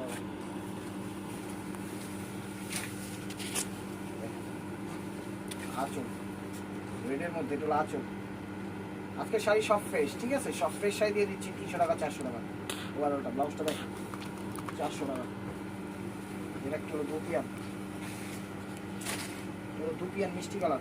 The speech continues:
চারশো টাকা। দেখো, স্টোন ওয়ার্ক করা আছে, এটা হলো আঁচল, আঁচল। ওভারঅলটা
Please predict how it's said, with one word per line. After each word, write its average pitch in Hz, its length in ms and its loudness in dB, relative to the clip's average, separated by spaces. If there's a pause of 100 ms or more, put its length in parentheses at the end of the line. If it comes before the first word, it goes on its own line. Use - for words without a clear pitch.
চারশো 147 260 -2
টাকা। 123 140 -2 (1040)
দেখো, - 180 -2 (840)
স্টোন 151 240 0
ওয়ার্ক 156 240 2
করা 165 220 8
আছে, 190 160 0 (840)
এটা - 100 -6
হলো 135 180 2
আঁচল, - 260 4 (1500)
আঁচল। - 240 0 (3250)
ওভারঅলটা 156 400 2